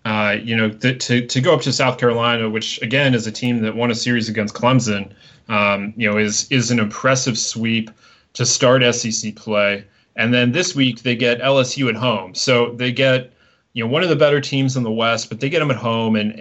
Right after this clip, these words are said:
uh, it would be a big, uh, result. I think both of those teams go into this weekend with something to prove. L S U, of course, um, you know, still trying to, uh, figure some things out. And,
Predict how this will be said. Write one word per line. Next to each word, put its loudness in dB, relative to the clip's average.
uh, -8
it 2
would 4
be 2
a 4
big, 2
uh, 0
result. 2
I -6
think -2
both 4
of 2
those 2
teams -4
go 0
into 2
this -4
weekend 0
with -2
something 0
to -2
prove. -4
L 4
S 0
U, 2
of -6
course, 0
um, 0
you -4
know, -6
still -2
trying 2
to, 0
uh, 2
figure 0
some 2
things 2
out. 2
And, -6